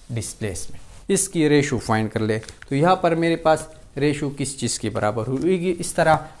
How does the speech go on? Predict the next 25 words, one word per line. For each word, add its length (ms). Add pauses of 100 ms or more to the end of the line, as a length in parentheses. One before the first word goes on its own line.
अगर 220
एक 160
बॉडी 400
लाइन 320
में 160
मूव 180
करती 300
है 180 (280)
तो 100
इसकी 300
distance 600
divide 260
by 140
displacement। 960
एक 160
बॉडी 220
यहाँ 200
से 140
स्टार्ट 340
होकर 260
यहाँ 240
पर 160
आ 100
जाती 320
है, 240